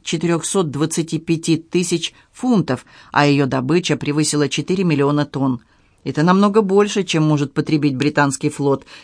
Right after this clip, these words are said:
и адмиралтейство, владеющие пятьюдесятью шестью процентами капитала англо-персидской нефти, хочет сбывать излишек.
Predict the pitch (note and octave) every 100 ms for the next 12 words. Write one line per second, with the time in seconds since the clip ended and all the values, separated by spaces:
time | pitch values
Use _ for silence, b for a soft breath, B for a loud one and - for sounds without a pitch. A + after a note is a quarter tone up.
0 | B F3 D#3+ C#3 D3+ C#3+ C3 G3 G#3+ G#3+
1 | D3 C3 B B B2+ D3 C#3+ C3+ F#3+ G#3+
2 | - D#3+ C#3+ C3 C3 b b F3+ E3 F#3
3 | G3 D3+ C#3+ B2+ C3+ B2+ - D3 - D#3
4 | D#3+ C3+ - F3 E3+ D#3+ D3 C#3+ C#3 C3
5 | E3 E3 D#3+ C#3+ - D#3 D3 D3+ C#3 C#3+
6 | D#3 - F3 F#3+ G3+ - - C3+ B B
7 | B B B _ _ - C#3 D3 B2+ C3
8 | E3+ F3+ F#3+ F#3+ A#3 C#4+ - B2+